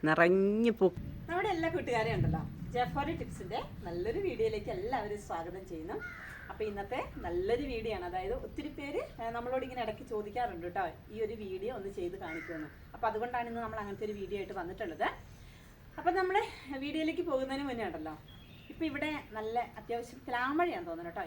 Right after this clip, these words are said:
എന്നും വൈകുന്നേര സമയങ്ങളിൽ ഇങ്ങനെ മഴ പെയ്യുന്നുണ്ട്. അപ്പൊ ഈ മഴയുണ്ടല്ലോ നല്ലതാണ് ട്ടോ നമ്മുടെ ചെടികൾ ഒന്നും കൂടെ നല്ല ഭംഗിയായിട്ട് പൂക്കൾ വരാനും, അതുപോലെ ചെടികൾക്കൊരു പ്രത്യേക ഒരു ഉന്മേഷമായിരിക്കും ഈ ഒരു മഴയൊക്കെ അങ്ങ് കൊള്ളുമ്പോഴേക്കും. നല്ല ഭംഗിയാണ് ട്ടോ പൂക്കളൊക്കെ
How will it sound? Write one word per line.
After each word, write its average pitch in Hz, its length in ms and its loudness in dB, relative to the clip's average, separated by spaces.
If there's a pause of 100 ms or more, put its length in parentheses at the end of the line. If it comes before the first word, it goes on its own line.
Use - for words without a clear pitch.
എന്നും 233 320 -6
വൈകുന്നേര 208 340 0 (140)
സമയങ്ങളിൽ 190 480 -2
ഇങ്ങനെ 190 360 -6
മഴ 165 100 -4 (120)
പെയ്യുന്നുണ്ട്. 165 420 -4 (480)
അപ്പൊ - 180 -4
ഈ - 100 2
മഴയുണ്ടല്ലോ 294 560 2
നല്ലതാണ് 196 480 2
ട്ടോ 190 100 -10
നമ്മുടെ 165 240 -8
ചെടികൾ - 280 -4 (160)
ഒന്നും - 180 -4
കൂടെ 370 160 -2
നല്ല 359 140 0 (100)
ഭംഗിയായിട്ട് 349 540 -2 (280)
പൂക്കൾ 185 380 -2
വരാനും, 180 400 0 (420)
അതുപോലെ 277 320 2 (220)
ചെടികൾക്കൊരു 269 520 0
പ്രത്യേക 233 360 0
ഒരു 240 120 -2
ഉന്മേഷമായിരിക്കും 208 680 -2 (120)
ഈ - 100 -2
ഒരു 208 160 -2
മഴയൊക്കെ 196 340 0
അങ്ങ് 190 140 -4
കൊള്ളുമ്പോഴേക്കും. 180 640 -2 (560)
നല്ല 330 140 4 (100)
ഭംഗിയാണ് 233 400 4
ട്ടോ 247 140 0
പൂക്കളൊക്കെ 214 360 -2